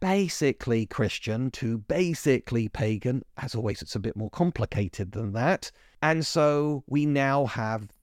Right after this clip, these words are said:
influences with Northern Europe, which are then reinforced when the Vikings invade. And so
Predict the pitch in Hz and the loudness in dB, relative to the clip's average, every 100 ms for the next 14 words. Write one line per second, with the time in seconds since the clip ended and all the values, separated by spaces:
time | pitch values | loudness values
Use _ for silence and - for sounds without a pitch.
0 | _ _ _ _ _ 147 165 - 139 120 | _ _ _ _ _ 2 2 2 0 0
1 | - - 113 117 101 110 104 - 104 104 | -2 -2 0 -2 -6 -6 -6 -4 -4 -4
2 | 104 107 160 117 - - 160 165 156 135 | -4 0 2 2 0 -2 0 2 2 2
3 | 156 147 170 196 180 175 - 254 202 160 | 2 2 2 2 0 -2 0 4 4 4
4 | - 165 185 220 214 170 - 226 262 - | 0 0 2 2 0 -2 4 6 6 4
5 | 214 139 123 - - 113 98 92 107 87 | 4 4 2 -2 -2 -2 -2 -2 -2 -2
6 | 76 - - - - _ - 156 151 151 | -4 -10 -16 -20 -20 _ -2 0 0 0
7 | 156 143 - _ - - 165 160 156 156 | -2 -4 -10 _ -12 -4 2 2 2 0